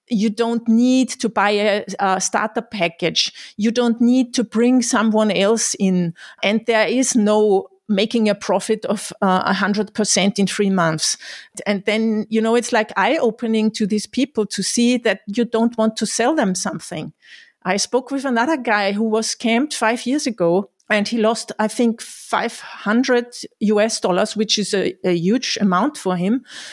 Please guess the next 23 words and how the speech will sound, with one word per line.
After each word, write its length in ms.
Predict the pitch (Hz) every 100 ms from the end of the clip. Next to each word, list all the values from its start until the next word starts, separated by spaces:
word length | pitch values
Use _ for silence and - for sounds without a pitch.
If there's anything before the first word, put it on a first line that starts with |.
| - -
And 440 | 220 220 220 226 220
I, 280 | 208 208 -
I 100 | 220
was 220 | 214 226
telling 380 | - 240 247 294
him 240 | 269 240 233
all 240 | 202 240
the 80 | 240
things 380 | - 240 240 240
about 320 | 214 202 -
Bitcoin, 400 | 233 - 226 214
what 160 | 202
it 120 | 202 208
is. 200 | 247 240
And 180 | 214
he 160 | 226 247
then 220 | 254 247
in 120 | 247
the 140 | 247 226
end 240 | 202 233
said, 260 | 240 220 220 - - -
"Okay, 340 | 214 262 240 - - -
um, 240 | 208 208